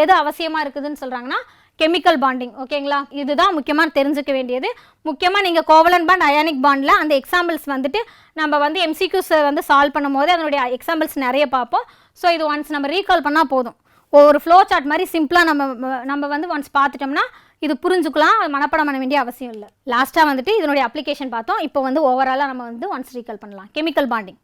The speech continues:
கெமிக்கல் பாண்டிங், வே-, கெமிக்கல் பாண்டிங்னா வேதி பிணைப்பு. இதை பத்தி நம்ம சொல்லியிருக்காங்க இன்ட்ரோடக்ஷன்ல. கெமிக்கல் பாண்டிங்ல கெமிக்கல் பாண்டிங்னா என்னன்னு டெஃபினிஷன் சொன்னோம், அதனுடைய purpose of bonding சொன்னோம். வேதி பிணைப்புல வந்துட்டு ஒரு வேதியியல் பிணைப்பு என்பது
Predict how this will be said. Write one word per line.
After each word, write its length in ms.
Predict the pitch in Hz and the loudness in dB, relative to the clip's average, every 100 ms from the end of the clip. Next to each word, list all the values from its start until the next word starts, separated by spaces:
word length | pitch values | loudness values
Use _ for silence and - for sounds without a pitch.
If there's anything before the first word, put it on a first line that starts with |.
| - | -14
கெமிக்கல் 360 | 302 330 349 269 | -10 -6 -4 -4
பாண்டிங், 240 | 254 233 | -6 -8
வே-, 160 | 254 277 - | -12 -12 -8
கெமிக்கல் 340 | 294 320 339 | -8 -8 -8
பாண்டிங்னா 340 | 269 254 254 381 | -8 -8 -10 -8
வேதி 220 | 285 269 | -8 -8
பிணைப்பு. 320 | 262 240 320 453 - _ _ | -10 -10 -6 -6 -8 _ _
இதை 160 | 302 294 | -8 -6
பத்தி 140 | 294 | -6
நம்ம 160 | 320 285 | -8 -8
சொல்லியிருக்காங்க 500 | 277 277 285 269 302 370 | -8 -8 -6 -6 -6 -6
இன்ட்ரோடக்ஷன்ல. 540 | 302 302 - 302 302 285 | -6 -6 -6 -6 -6 -6
கெமிக்கல் 320 | 285 320 277 | -6 -6 -4
பாண்டிங்ல 380 | 269 254 254 339 | -4 -6 -6 -6
கெமிக்கல் 340 | 302 320 349 294 | -6 -6 -4 -2
பாண்டிங்னா 340 | 277 262 285 294 | -2 -4 -6 -6
என்னன்னு 220 | 277 262 | -6 -8
டெஃபினிஷன் 420 | 233 277 269 269 | -8 -10 -8 -10
சொன்னோம், 200 | 247 269 311 | -8 -6 -6
அதனுடைய 240 | 277 269 | -6 -6
purpose 280 | 262 - 285 | -6 -6 -6
of 120 | 294 247 | -6 -6
bonding 300 | 247 247 247 | -8 -8 -12
சொன்னோம். 240 | 233 254 427 - - _ - | -10 -8 -8 -10 -20 _ -2
வேதி 260 | 311 359 | 0 0
பிணைப்புல 320 | 381 311 277 269 | -2 -4 -2 -2
வந்துட்டு 220 | 269 277 | -2 -2
ஒரு 160 | 392 294 | 0 0
வேதியியல் 480 | 277 311 349 392 339 | 2 0 2 0 -2
பிணைப்பு 260 | 311 311 | -4 -4
என்பது 320 | 320 262 247 | -6 -6 -6